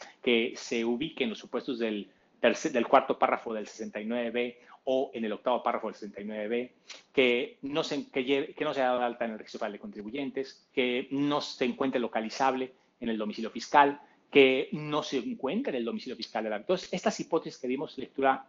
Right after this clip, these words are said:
en un principio, estas, estas, eh, hipótesis normativas del inciso A al I de la fracción décima, son las detonadoras de esta responsabilidad solidaria, ubicando a administradores, gerentes, directores generales y socios y accionistas en las mismas hipótesis.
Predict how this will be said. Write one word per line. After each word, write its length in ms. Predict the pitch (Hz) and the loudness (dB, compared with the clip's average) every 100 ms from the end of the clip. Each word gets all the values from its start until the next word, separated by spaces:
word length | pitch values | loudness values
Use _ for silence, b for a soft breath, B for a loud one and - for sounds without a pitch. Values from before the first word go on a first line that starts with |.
| _ | _
en 160 | 113 | -6
un 80 | 120 | -4
principio, 440 | 127 127 107 - 123 | -2 -4 -4 -6 -6
estas, 360 | - 135 - | 0 0 0
estas, 460 | - 101 - 120 - | -6 -6 -4 -6 -4
eh, 80 | 131 - | -12 -10
hipótesis 500 | - 127 131 113 113 | -8 -2 0 2 6
normativas 460 | 107 104 - 127 | 6 4 6 6
del 100 | 117 | 6
inciso 380 | 104 131 143 139 | 2 2 2 6
A 240 | 143 127 - | 8 6 4
al 260 | 123 123 | -2 -2
I 160 | 143 131 _ _ _ _ _ | -4 -12 _ _ _ _ _
de 260 | 113 117 110 | -4 -2 0
la 140 | 113 | -2
fracción 280 | - - 139 | -4 -6 -4
décima, 320 | 127 117 151 - | -6 -6 -12 -6
son 180 | 175 | 0
las 120 | 185 175 | 0 2
detonadoras 880 | 160 165 156 151 185 156 - - _ _ _ _ _ _ | 0 0 -2 0 0 0 -6 -16 _ _ _ _ _ _
de 60 | - | -14
esta 140 | - | -6
responsabilidad 540 | 127 117 117 120 110 113 | -6 -8 -12 -12 -12 -12
solidaria, 340 | 123 147 185 _ _ _ _ _ _ _ _ _ _ _ _ _ | -10 -8 -8 _ _ _ _ _ _ _ _ _ _ _ _ _
ubicando 640 | 147 139 - 185 156 127 B B | -8 -8 -2 -2 0 -6 B B
a 100 | - | -4
administradores, 540 | 123 135 139 135 214 214 | -4 -4 -6 -2 -2 -2
gerentes, 400 | 165 170 170 139 | -10 -14 -14 -18
directores 380 | 120 - 143 151 | -16 -12 -10 -10
generales 460 | 165 156 135 131 - | -6 -4 -4 -8 -16
y 80 | 160 | -6
socios 240 | 214 208 | -6 -4
y 40 | |
accionistas 460 | 196 - 170 - - | -6 -6 -8 -12 -14
en 80 | - | -8
las 120 | 127 | -8
mismas 260 | 120 113 110 | -6 -10 -10
hipótesis. 520 | 101 98 - - - | -8 -10 -10 -20 -20